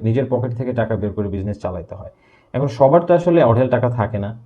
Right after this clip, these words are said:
যারা ব্যবসা শুরু করেন সবাই একটা হিসেব করে টাকা ইনভেস্ট করেন।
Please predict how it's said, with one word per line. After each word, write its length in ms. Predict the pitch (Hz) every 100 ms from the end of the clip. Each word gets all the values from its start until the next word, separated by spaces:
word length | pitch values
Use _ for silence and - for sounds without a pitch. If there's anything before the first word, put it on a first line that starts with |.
| -
যারা 200 | 101 104
ব্যবসা 280 | 104 - 117
শুরু 200 | 113 107
করেন 200 | 113 110
সবাই 280 | 107 104
একটা 160 | 107 110
হিসেব 360 | 101 104 127 117
করে 200 | 110 110
টাকা 240 | 104 101
ইনভেস্ট 360 | 104 98 107 -
করেন। 220 | 101 101